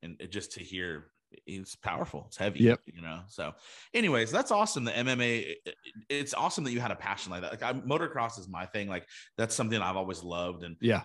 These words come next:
Speaker 1: and so, like, there, you know, when you get to talking about something that you love, it's cool, especially when it's, like, for so long, like, obviously for you, the, the business side of it was two thousand twelve for you. You probably had a love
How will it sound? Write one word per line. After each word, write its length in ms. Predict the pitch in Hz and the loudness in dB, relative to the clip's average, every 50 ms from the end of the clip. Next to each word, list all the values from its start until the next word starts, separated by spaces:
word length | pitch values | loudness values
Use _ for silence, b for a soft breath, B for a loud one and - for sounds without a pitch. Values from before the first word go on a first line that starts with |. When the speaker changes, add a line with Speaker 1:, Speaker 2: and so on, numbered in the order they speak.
| - - | -4 -12
Speaker 1:
and 100 | 95 - - | -12 -4 0
so, 100 | 107 101 | 0 2
like, 200 | 95 95 - 90 | 2 2 0 0
there, 180 | 98 95 - | -2 -4 -2
you 120 | - 98 98 | -2 -4 -2
know, 100 | 95 92 | -2 0
when 140 | 98 101 104 | 0 0 0
you 80 | 101 | 0
get 160 | 101 113 110 | 0 -2 -4
to 80 | - 95 | -4 -8
talking 300 | - 101 85 90 98 107 | -4 -4 -4 -2 -2 -2
about 160 | 95 85 - | -4 -4 -4
something 260 | - 95 87 95 87 | -6 -8 -8 -8 -10
that 100 | 85 65 | -8 -8
you 160 | 80 87 85 85 | -8 -8 -6 -4
love, 180 | 87 87 82 87 | -4 -4 -4 -6
it's 120 | - - | -12 -14
cool, 260 | - - 98 95 95 | -10 -6 -4 -4 -4
especially 380 | 92 - - 143 139 - 147 131 | -4 -4 -2 0 0 0 0 0
when 140 | 113 107 101 | 0 0 -2
it's, 180 | 92 - - | -2 -4 -4
like, 140 | 95 82 - _ _ _ - | -6 -6 -6 _ _ _ -10
for 120 | 104 98 | -8 -8
so 240 | - - 104 92 90 | -6 -4 -4 -4 -4
long, 180 | 87 87 87 | -4 -4 -6
like, 160 | 85 85 71 - - _ b b b b b b | -6 -8 -12 -14 -18 _ b b b b b b
obviously 300 | 98 101 101 - 107 101 | -4 -2 -2 -2 -2 -4
for 140 | - - 98 | -4 -4 -4
you, 160 | 92 92 90 | -2 -2 -2
the, 180 | 87 87 78 - - | -2 -4 -8 -8 -8
the 100 | - 85 | -8 -6
business 480 | 76 73 123 139 123 110 107 98 - | -4 0 0 0 0 -2 -6 -6 -4
side 180 | - 95 85 90 | -4 -4 -4 -4
of 80 | 87 87 | -4 -6
it 80 | 62 | -8
was 140 | 69 85 - | -10 -10 -12
two 160 | - 104 90 | -12 -12 -10
thousand 300 | 80 82 85 85 85 82 | -8 -8 -8 -10 -12 -14
twelve 240 | - 92 87 82 - | -10 -8 -8 -8 -8
for 80 | 90 90 | -8 -10
you. 100 | 82 85 | -8 -10
You 80 | 87 | -10
probably 300 | 82 - 95 85 92 87 | -8 -6 -6 -4 -4 -6
had 140 | 85 87 82 | -6 -6 -8
a 60 | 76 | -8
love 180 | 76 80 80 | -8 -10 -10